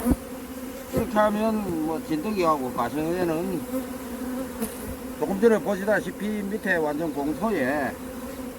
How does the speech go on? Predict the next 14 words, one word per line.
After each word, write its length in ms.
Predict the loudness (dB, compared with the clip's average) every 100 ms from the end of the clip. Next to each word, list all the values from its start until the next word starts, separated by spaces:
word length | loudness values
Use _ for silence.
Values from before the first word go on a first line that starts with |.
| -10 -12 -10 -10 -10 -10 -10 -8 -8 -8 -10 -2
안에 320 | 2 4 4 2
다 160 | 2 2
터져놓은 600 | 2 2 2 2 0 0
산란장 500 | -2 2 4 4 4
한 140 | 4
장, 260 | 4 2 2 -4 -10 -10 -6
그럼 220 | -4 0
밑에는 400 | 0 2 0 0
거의 240 | 0 2
뭐, 300 | 2 2 2 0 -8 -12 -10 -10 -10 -10 -10 -10 -10 -10 -10 -10 -10 -10 -10 -10 -8 -8 -8 -8 -8 -10 -10 -10 -6
완전 320 | 0 0 0 0
공소기 420 | 0 0 -2 0
때문에 460 | 2 2 4 2 0 -8 -4 -4 -4 -8 -10 -10 -8 -8 -8 -8 -8 -8 -8 -8 -8 -8 -8 -10 -8 -8 -8 -8 -8 -2
진드기, 440 | 2 4 4 0